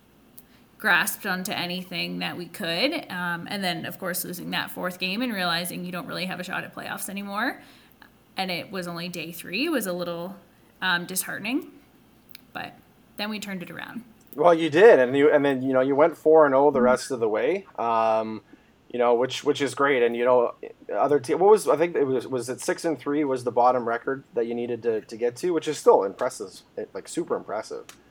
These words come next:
Speaker 2: um, with that many quality curling
Speaker 1: Yeah, I
Speaker 2: teams.
Speaker 1: think five and three would have got us in.
Speaker 2: Five and three. Uh,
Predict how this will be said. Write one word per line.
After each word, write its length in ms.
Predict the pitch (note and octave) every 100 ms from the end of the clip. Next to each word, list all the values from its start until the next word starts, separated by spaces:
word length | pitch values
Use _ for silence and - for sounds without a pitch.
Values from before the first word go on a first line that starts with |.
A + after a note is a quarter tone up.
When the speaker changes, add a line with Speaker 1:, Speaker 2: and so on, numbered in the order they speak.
| _ _ -
Speaker 2:
um, 460 | F#2+ F#2 F2+ F2+
with 140 | G#2 G#2+
that 140 | A#2
many 140 | A2+ G2+
quality 360 | - G#2+ F2+
curling 180 | - A3+
Speaker 1:
Yeah, 140 | G3+ F#3
I 60 |
Speaker 2:
teams. 100 | G3+
Speaker 1:
think 180 | C#4+ D4
five 180 | A3 A3
and 100 | -
three 200 | G#3 F#3+
would 100 | F#3
have 80 | _
got 120 | E3+
us 300 | _ - F3
in. 180 | F3+ G3 -
Speaker 2:
Five 180 | G2 G2
and 100 | F2+
three. 280 | G2+ F#2 F2+ _ C3
Uh, 200 | C#3+